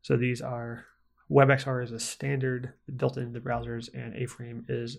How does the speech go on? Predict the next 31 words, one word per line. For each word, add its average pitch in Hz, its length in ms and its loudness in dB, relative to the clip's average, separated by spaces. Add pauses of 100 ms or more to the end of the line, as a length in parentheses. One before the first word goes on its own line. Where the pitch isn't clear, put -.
a 120 180 -8
framework 127 560 -2
that 123 100 -10
I'm 120 120 -8
using 123 440 -8 (600)
that 135 180 2
works 131 280 -2
with 117 180 -2
three 127 180 0
J 117 280 -4
S 117 360 -8 (140)
and 127 400 -6 (220)
the 139 80 2
WebXR 123 480 2
A 117 40 -6
P 117 120 -8
Is 117 300 -6
to - 100 -4
build 127 560 -2 (680)
A 123 160 8
R 120 200 -2
and 117 140 -8
V 120 120 -4
R 117 120 -6
headsets 123 680 -6 (320)
or 113 340 -2
A 135 120 4
R 120 100 -2
and 120 80 -6
V 123 80 -2
R 117 320 -6